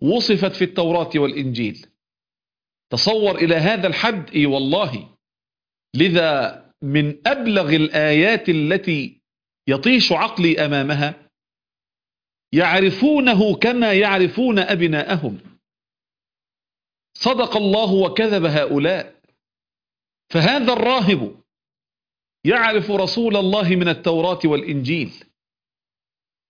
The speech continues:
وعلم أن رسول الله سيخرج في الأرض، أي في أرض يثرب، وحددها لسلمان رضي الله عنه، وأمره أن يلحق به.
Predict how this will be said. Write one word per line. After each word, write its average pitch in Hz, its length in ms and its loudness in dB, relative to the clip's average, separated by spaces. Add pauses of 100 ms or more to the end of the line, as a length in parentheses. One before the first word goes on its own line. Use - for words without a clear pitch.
(180)
وعلم 220 440 2
أن 208 260 0
رسول 214 400 0
الله 208 360 0
سيخرج 196 640 0
في 180 140 0
الأرض، 175 560 -2 (800)
أي 151 120 4
في 165 240 0
أرض 190 200 0
يثرب، 196 680 0 (580)
وحددها 180 760 2
لسلمان 185 640 0
رضي 180 320 0
الله 190 380 -2
عنه، 214 440 -4 (800)
وأمره 175 600 0
أن 165 100 -2
يلحق 160 460 -2
به. 123 240 -4